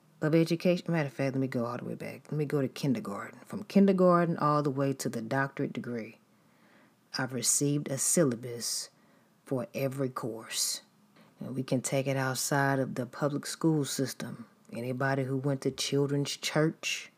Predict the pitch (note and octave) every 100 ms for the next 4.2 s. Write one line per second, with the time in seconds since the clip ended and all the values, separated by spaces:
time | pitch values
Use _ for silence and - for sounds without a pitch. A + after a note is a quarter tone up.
0 | _ _ _ _ - B2+ C3+ C3+ D#3 D3+
1 | D3+ D#3 E3 - - - - - - -
2 | - - - - A#2 A#2 - C#3 C#3 C3+
3 | - C#3 C#3+ C3 - D#3+ D3+ D3 E3+ F3+
4 | - -